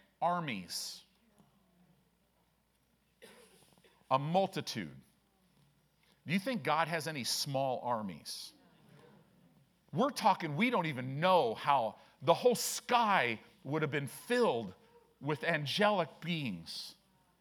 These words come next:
Wow. And it says,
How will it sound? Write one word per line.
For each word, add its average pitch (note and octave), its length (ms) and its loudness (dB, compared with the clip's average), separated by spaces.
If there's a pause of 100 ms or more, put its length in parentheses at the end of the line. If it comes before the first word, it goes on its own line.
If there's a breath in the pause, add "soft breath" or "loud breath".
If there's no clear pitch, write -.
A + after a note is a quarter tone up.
(140)
Wow. C#3 560 -6 (2000 loud breath)
And E3 100 0
it E3 100 0
says, F#3 680 2